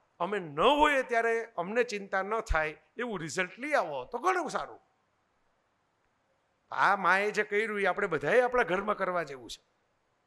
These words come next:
એક પગથિયું માણસ ચડે તો બીજું ચડી જ શકે. તમે મલ્ટિપ્લેક્સમાં જાઓ પિક્ચર જોવા, અમદાવાદમાં, ગાંધીનગરમાં ઘણાય થઈ ગયા છે.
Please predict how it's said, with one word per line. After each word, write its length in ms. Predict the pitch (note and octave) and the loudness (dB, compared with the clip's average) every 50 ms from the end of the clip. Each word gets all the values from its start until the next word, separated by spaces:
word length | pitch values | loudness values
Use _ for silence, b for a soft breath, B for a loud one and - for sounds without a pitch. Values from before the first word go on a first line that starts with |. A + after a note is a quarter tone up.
| _ _ _ _ _ _ _ _ _ _ _ _ _ _ _ _ _ _ _ _ _ _ _ _ _ _ _ G#3 | _ _ _ _ _ _ _ _ _ _ _ _ _ _ _ _ _ _ _ _ _ _ _ _ _ _ _ 0
એક 200 | C#4 D#4 - - | 0 0 0 -2
પગથિયું 380 | - B3+ A#3+ C4+ C4+ - C#4 A#3 | -2 0 0 -2 -2 -2 -2 0
માણસ 340 | A#3+ A#3+ B3 B3+ B3 - - | 2 4 4 4 2 2 0
ચડે 200 | B3 A#3 B3 B3+ | 2 2 2 0
તો 120 | - A#3 | 0 -2
બીજું 240 | F#3+ G#3 F#3 A3 A#3+ | -4 -4 -8 -8 -8
ચડી 240 | - - A#3+ C4 B3+ | -6 -4 -4 -4 -4
જ 20 | |
શકે. 380 | - - - G3 - - F#2+ - _ _ _ _ _ | -4 -2 -4 -4 -4 -4 -16 -20 _ _ _ _ _
તમે 140 | G3 G#3 A#3+ | -2 -2 0
મલ્ટિપ્લેક્સમાં 600 | G#3+ A3 A3+ A#3 C4 G3+ A#3+ B3 A#3+ - A#3+ A#3+ | 0 0 -2 -2 -6 -4 -4 -4 -4 -2 -4 0
જાઓ 160 | A3 B3+ B3 A#3 | 2 2 2 2
પિક્ચર 320 | A#3+ A3 - - A3 F#3+ | 0 -4 -6 -6 -6 -4
જોવા, 180 | F3+ G3+ G3 F#3 | -2 -2 0 0
અમદાવાદમાં, 600 | F#3 F#3 G#3 G3 F#3+ F3 D#3+ D#3 F3 F3+ F3 E3+ | 0 0 0 0 -2 -2 -2 -4 -6 -6 -6 -4
ગાંધીનગરમાં 560 | D#3+ F#3 G3 F#3+ G3 F#3 F#3+ F3+ F3+ F3 E3 | -4 -4 -4 -4 -8 -10 -10 -10 -10 -10 -6
ઘણાય 220 | - G#3+ A#3+ A3+ E3+ | -4 -2 -2 -2 -4
થઈ 120 | - G3 | -6 -10
ગયા 240 | F#3 F3 F3 C#3 A2+ | -12 -10 -12 -12 -12
છે. 100 | - | -12